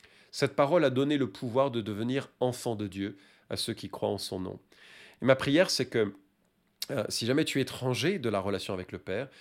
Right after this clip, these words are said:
tu aies réalisé que, euh, il y a une adoption possible en la personne de Jésus-Christ. Il est le pont parfait qui nous permet de passer de ce monde-ci à lui. Il est celui qui nous rachète de, euh, de, de, de notre vie d'étranger. Et je reprends chapitre,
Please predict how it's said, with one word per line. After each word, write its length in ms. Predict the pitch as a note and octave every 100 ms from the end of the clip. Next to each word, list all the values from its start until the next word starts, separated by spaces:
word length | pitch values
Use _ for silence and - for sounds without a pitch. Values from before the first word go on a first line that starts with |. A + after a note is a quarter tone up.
| - -
tu 160 | - C#3
aies 40 |
réalisé 380 | C3 B2+ B2+ E3
que, 220 | - C#3 - - _ - -
euh, 120 | F#2+ - _ -
il 120 | A#2+
y 60 | C3+
a 60 |
une 120 | D#3 D3
adoption 400 | C#3 B2 - C3
possible 520 | - A#2+ - B2+ A2+
en 40 |
la 80 | G2+
personne 360 | G2+ - - F#2+
de 60 |
Jésus-Christ. 460 | F#2+ F#2 F2+ - - _ - - -
Il 140 | B2
est 40 | D3+
le 100 | C#3+
pont 240 | - D3+
parfait 540 | C#3+ D3 - - C3 C3+
qui 120 | B2+
nous 100 | C3
permet 300 | C#3 B2+ C#3+
de 60 |
passer 320 | A#2 B2 - C3+
de 80 |
ce 140 | G#2+ B2
monde-ci 440 | A#2 A2+ - A#2 -
à 120 | G#2
lui. 300 | F#2+ G2 B2+ - - -
Il 80 | -
est 40 | A#2
celui 260 | - D3+
qui 140 | D#3+ C3+
nous 140 | B2
rachète 600 | F#2+ C3 - D3 - -
de, 340 | B2 A2+ G#2+ G2 - - - -
euh, 180 | F#2+ F#2+
de, 160 | G2
de, 400 | G#2+ - G#2+ G#2 -
de 100 | G#2
notre 280 | G#2+ G#2 A#2+
vie 200 | G2+ C#3+
d'étranger. 640 | C#3 C3 - A2+ A2 A#2+ - - - -
Et 40 |
je 80 | A2
reprends 280 | C#3 C#3+ F3+
chapitre, 440 | - - D3 -